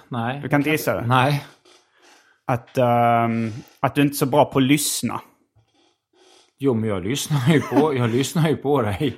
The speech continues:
Speaker 2: Jag skulle säga att, ja, men ibland, men kanske det är så här,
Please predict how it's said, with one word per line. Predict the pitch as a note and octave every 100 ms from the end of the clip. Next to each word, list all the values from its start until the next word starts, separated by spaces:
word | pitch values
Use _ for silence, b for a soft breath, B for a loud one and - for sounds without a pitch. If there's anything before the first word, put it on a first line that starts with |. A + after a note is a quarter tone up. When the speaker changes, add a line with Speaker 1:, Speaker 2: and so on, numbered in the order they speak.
| -
Speaker 2:
Jag | E3+
skulle | - F#3+
säga | G3+ F#3
att, | F3 - D#3
ja, | F3 G3+
men | G#3 G3+
ibland, | G#3 A#3 D#3
men | D3+
kanske | D#3 F#3+ - E3 D#3+ C#3 E2+
det | F2 D#3+
är |
så | D#3 E3
här, | C3+